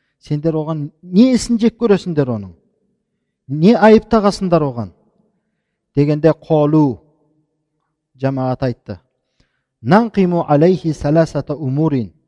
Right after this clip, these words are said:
«Біз оған үш істе айып тағамыз», деді. Қола, «Ва ма хия?» Сонда Ибн Аббас, «Ол қандай істер?» Қолу, «Ауалуха аннаху хаккама риджала фи динилла».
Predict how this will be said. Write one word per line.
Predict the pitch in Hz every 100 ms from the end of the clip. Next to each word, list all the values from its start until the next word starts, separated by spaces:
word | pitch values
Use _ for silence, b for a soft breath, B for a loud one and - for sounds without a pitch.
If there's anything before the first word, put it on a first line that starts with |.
| _ _ _ -
«Біз | 175
оған | 190 170 180 _
үш | 269 240 - - _ _ -
істе | 165 - 156 139 -
айып | 139 127 -
тағамыз», | 123 117 104 92
деді. | 95 - _ _ _ _ _ _ _ _ _ _ _ _ _
Қола, | - 170 135 95 - _ _ _
«Ва | 123 156
ма | 214
хия?» | 185 151 113 87 _ _ _ _ _
Сонда | _ 135 135
Ибн | 147 135 139
Аббас, | 135 123 123 -
«Ол | 156
қандай | - 233 220
істер?» | 196 - 123 - _ _ _ _ _ _ _ _ _ _ _ _
Қолу, | 165 180 180 160 156 147 _ _ _ _ _ _ _
«Ауалуха | 151 190 220 208 180 151 135 127 -
аннаху | 175 202 180 147 139 131
хаккама | - 156 _ 196 170 156
риджала | 143 147 139 175 156
фи | - 147
динилла». | 131 139 127 120 110 95